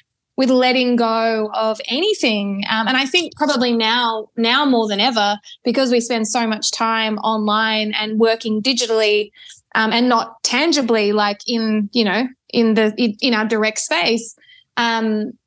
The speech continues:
that relationship is now s-, probably stronger than it is with physical objects. And I notice it myself, like, 'cause I just recently got rid of all my stuff, um, so I could house sit and digital nomad. Like, I had no problem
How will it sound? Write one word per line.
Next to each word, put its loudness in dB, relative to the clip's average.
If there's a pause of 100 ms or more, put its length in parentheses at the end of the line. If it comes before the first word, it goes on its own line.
(120)
that 0
relationship 2
is 0
now 0
s-, -2
probably -2
stronger 0
than -2
it -2
is 0
with -2
physical 0
objects. -2
And 0 (220)
I 2
notice 0
it -2
myself, 0
like, -2 (440)
'cause 0
I 2
just -2
recently 0
got -2
rid -2
of -4
all -2
my -2
stuff, -2 (140)
um, 0
so -2
I -2
could -4
house 0
sit 2
and 0
digital 0
nomad. -2
Like, -2 (200)
I 0
had 0
no 2
problem -4